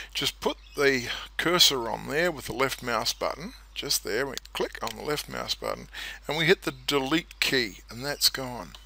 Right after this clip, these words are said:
Let's get some descriptions in here. Let's get sales of bolts. Let's pretend it's a nuts and bolts business, okay?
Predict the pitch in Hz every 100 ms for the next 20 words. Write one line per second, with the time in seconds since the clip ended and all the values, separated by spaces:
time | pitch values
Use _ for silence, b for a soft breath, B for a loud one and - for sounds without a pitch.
0 | - - - B B - 196 277 - -
1 | 156 151 - 139 127 123 - 175 - 135
2 | 110 110 98 98 104 113 185 - - 127
3 | 113 - - 165 170 175 165 165 165 143
4 | - - - - - - - - - B
5 | B B B B B - - 110 120 117
6 | 113 120 113 - - - - - - -
7 | - - 104 110 110 - - - - -
8 | B B B B B - - - - -
9 | 175 180 - - 180 160 - 131 131 139
10 | - 120 107 110 107 - - 92 85 90
11 | - 110 - 135 185